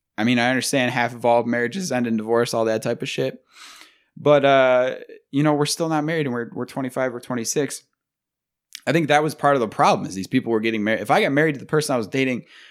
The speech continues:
when I was nineteen, I'd be dead right now. There would have been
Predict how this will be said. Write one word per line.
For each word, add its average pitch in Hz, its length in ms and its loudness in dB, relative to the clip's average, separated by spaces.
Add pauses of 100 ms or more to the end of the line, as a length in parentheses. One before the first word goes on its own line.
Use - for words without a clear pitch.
when 127 100 -2
I 127 40 4
was 120 100 -4
nineteen, 139 640 -2
I'd 190 160 -4
be 302 80 4
dead 403 240 4
right 98 180 0
now. 95 140 -12
There 113 100 -2
would 120 120 2
have - 60 -4
been 104 360 2